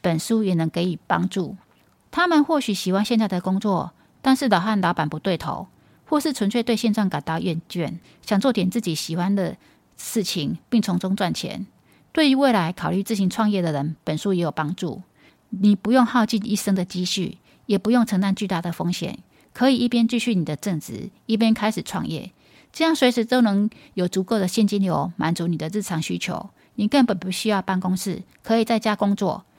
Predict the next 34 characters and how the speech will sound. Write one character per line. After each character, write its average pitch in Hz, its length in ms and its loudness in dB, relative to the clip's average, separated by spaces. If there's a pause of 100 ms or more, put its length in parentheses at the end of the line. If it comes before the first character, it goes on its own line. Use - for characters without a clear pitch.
(140)
或 269 160 2
是 269 120 -4
和 254 220 2
身 247 180 4
处 185 200 0
四-， 214 260 -4
数 - 260 0
千 214 200 2
里 180 120 0
外、 170 320 0 (100)
未 - 120 2
曾 190 160 -2
谋 180 260 2
面 208 240 6
的 175 120 -2
人 160 200 -2
一 - 40 -4
起 185 120 -4
工 165 220 -2
作。 180 300 -6 (360)
现 285 200 2
在 277 120 4
正 247 140 2
是 254 100 -2
改 180 160 -2
造 202 120 -2
工 208 180 2
作 208 140 -2
法 175 180 -2
则 147 140 -10
的 147 120 -8
时 - 160 -8
候 233 220 0
了， 196 220 2